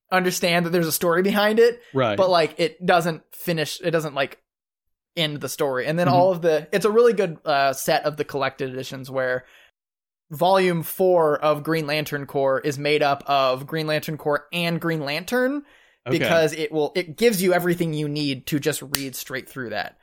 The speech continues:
Speaker 2: Well, there's a refreshing change, New fifty-two.
Speaker 1: No kidding.
Speaker 2: <laughs>
Speaker 1: After you literally have to bookmark three different lines of the Superman stuff to understand what the hell, get it, is going on.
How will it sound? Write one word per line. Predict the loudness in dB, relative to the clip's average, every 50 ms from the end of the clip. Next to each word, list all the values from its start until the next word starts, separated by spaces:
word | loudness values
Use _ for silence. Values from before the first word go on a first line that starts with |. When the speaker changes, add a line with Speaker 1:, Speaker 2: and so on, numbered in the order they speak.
| -4
Speaker 2:
Well, | -2 0 2
there's | 2 2 2 2
a | 2
refreshing | 0 0 0 0 0 -2 -2 -2 -4 -4
change, | -2 -2 0 0 0 0 0
New | 0 0 0 2
fifty-two. | 2 0 -2 -2 -2 -4 -2 0 0 2 2 4
Speaker 1:
No | 4 4 6 6 6 4 4
kidding. | 2 2 2 4 4 4 4 2 0 -4 -2
Speaker 2:
<laughs> | 0 0 2 2 2 2 2 2 2 0 0 -4 -6 -8 -8 -8 -8 -8 -10 -8 -6 -6 -2 0
Speaker 1:
After | 2 0 0 0 0 0
you | 2 2 4
literally | 4 4 4 6 6 6 6
have | 4 4
to | 2 0
bookmark | 0 2 2 2 2 2 2 2 4 4 2 0
three | -2 -4 -2 0 2 2 2 2
different | 2 2 0 0 -2 0 0
lines | 2 2 4 4 4 4 4 2 2
of | 0 0
the | 0 -2
Superman | -2 0 0 0 0 0 0 0 -2 -2 -4 -4
stuff | -2 0 0 0 0
to | 0 -2 -2
understand | 0 0 0 -2 -2 -2 0 -2
what | -2 0
the | -2 -2 -4
hell, | -4 -4 -4 0 2 4 4 4 4 2 -2 -2
get | -2 0 2
it, | 2 0 0 -2
is | -4 -2 0 2
going | 2 2 2 2 0 0
on. | 0 0 0 0 -2 -2 -4